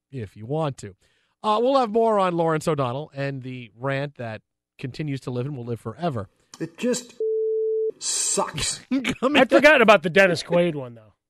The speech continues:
Speaker 1: Yeah, but that was fake. So, I mean, you know, it's, it's hard. That's a fake rant.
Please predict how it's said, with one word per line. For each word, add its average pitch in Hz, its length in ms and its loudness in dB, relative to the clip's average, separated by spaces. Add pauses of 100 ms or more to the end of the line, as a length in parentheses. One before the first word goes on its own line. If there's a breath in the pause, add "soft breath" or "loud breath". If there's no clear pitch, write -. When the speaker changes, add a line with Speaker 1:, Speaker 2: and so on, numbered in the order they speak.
(240 soft breath)
Speaker 1:
Yeah, 330 80 -2
but 349 100 -4
that 294 160 2
was 247 160 0
fake. 269 420 2 (260)
So, - 180 -2
I 190 80 2
mean, 196 260 -2
you 190 140 -4
know, 170 160 0
it's, - 300 -6 (360)
it's 196 160 -4
hard. 196 220 2
That's 175 180 -6
a 160 40 -4
fake 202 300 -4
rant. 185 280 -4